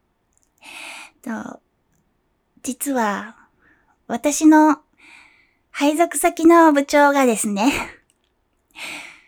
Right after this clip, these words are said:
とっても好みの声をしてらっしゃって、よく怒られるんですけど、まあ、よくというかミスをするたびに、あの、少し強めに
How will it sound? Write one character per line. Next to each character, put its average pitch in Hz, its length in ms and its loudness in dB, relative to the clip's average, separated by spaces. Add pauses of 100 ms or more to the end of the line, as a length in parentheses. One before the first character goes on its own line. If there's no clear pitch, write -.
(280)
と 311 100 -6
っ - 20 -12
て - 160 0
も 359 280 6
好 381 320 2
み 277 160 8
の 233 260 0 (140)
声 285 320 4
を 226 100 2
し - 60 -10
て 240 180 -2
ら 262 100 0
っ - 40 -4
し - 140 -4
ゃ 277 40 -2
っ 262 40 -8
て、 254 300 -2 (1400)
よ 392 160 -2
く 302 120 0
怒 330 240 2
ら 403 120 4
れ 440 140 6
る 403 100 2
ん 320 60 4
で 285 140 4
す - 100 -12
け 277 120 -4
ど、 262 420 -2 (1700)
ま 247 100 -6
あ、 240 40 -4
よ 240 200 -2
く - 180 -6
と 311 100 2
い 254 120 4
う 226 60 0
か 214 140 -4
ミ 311 160 6
ス 427 140 2
を 381 100 4
す 330 140 -4
る 302 100 -4
た 311 180 4
び 320 140 2
に、 302 420 4
あ 233 120 -2
の、 208 200 -4
少 - 240 -4
し 269 180 -4
強 294 300 2
め 349 160 6
に 339 360 4